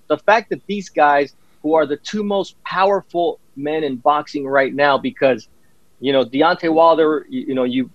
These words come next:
he's arguably the best heavyweight after the win. I mean, uh, Tyson Fury after the win against Deontay Wilder is arguably the best heavyweight. Then you've got Anthony Joshua, who has three of the four belts. And the fact that they want to have an undisputed champion,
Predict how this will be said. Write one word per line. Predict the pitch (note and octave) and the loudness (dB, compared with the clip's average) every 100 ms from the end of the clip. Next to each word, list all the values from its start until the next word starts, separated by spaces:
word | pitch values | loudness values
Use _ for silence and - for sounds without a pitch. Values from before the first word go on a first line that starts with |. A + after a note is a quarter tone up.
| - | -6
he's | C#3 - | -6 2
arguably | D3+ D#3+ D3+ D3 | 2 4 4 4
the | A#2 | 4
best | D3 D3+ - | 4 2 2
heavyweight | D#3 D3+ C3+ C3+ C3+ - _ - | 0 2 2 2 0 -4 _ -4
after | C3 - | -4 0
the | C#3 | -2
win. | B2+ C#3 | 0 0
I | D3 | 0
mean, | D3+ C3+ | 0 2
uh, | B2+ B2 | 4 2
Tyson | - D#3 D#3 D3+ | 0 -2 -2 -6
Fury | D3+ D3 | 0 0
after | C#3+ C#3+ | 2 -2
the | C3 | -2
win | C#3+ | -2
against | D3 C#3 B2+ | -2 -4 -6
Deontay | C#3+ C#3+ C#3 C#3 | -2 -2 -2 0
Wilder | C3+ C3 | 2 2
is | B2+ | 0
arguably | C#3 C#3 D3+ C3+ C3 | 0 0 -6 -10 -10
the | A#2 - | -4 2
best | C3 - | 0 2
heavyweight. | C3+ B2+ C3 C#3 - | -2 0 0 -2 -2
Then | F3 | -2
you've | E3+ C#3+ | 0 4
got | D#3+ - - _ - | 4 4 -2 _ -2
Anthony | D#3+ D#3+ D#3 B2+ | -2 -2 -6 -2
Joshua, | D3+ D#3 - D3+ C#3 | 0 0 0 0 0
who | C#3 C#3 - _ - | 0 -2 -4 _ -4
has | C#3+ D#3 | -4 -4
three | - C#3+ F3+ | -6 -4 0
of | F3 | 0
the | C#3 | -2
four | - D#3 C#3+ | -4 -4 -2
belts. | A#2 C#3+ D3 - | 2 4 4 0
And | D3 | -6
the | D3 | -4
fact | - A#3 - | 0 0 0
that | - - | 0 4
they | A3 A3 C#3+ | 4 4 -8
want | D3+ F3 - | -4 -2 -4
to | - | -8
have | - D3+ D#3+ | -4 0 0
an | C#3+ C#3 | -2 -8
undisputed | D3+ D3+ - - D3+ C#3+ - | -8 -10 -12 -6 -4 -4 -8
champion, | - D3 C3+ B2+ | -8 -6 -6 -10